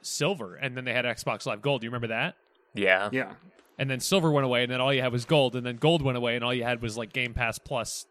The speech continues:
Speaker 1: Live or something. I could be wrong about that. I,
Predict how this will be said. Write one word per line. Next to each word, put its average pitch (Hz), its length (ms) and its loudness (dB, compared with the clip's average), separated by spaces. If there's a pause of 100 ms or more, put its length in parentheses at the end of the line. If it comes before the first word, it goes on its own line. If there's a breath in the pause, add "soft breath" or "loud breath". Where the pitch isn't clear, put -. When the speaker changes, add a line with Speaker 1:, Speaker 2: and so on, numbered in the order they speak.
Speaker 1:
Live 90 400 -12 (240)
or 113 80 -6
something. - 400 -10 (1200)
I 139 80 -4
could 151 120 2
be 120 80 0
wrong 107 240 -4
about 92 200 -10
that. 87 220 -8
I, 101 120 -6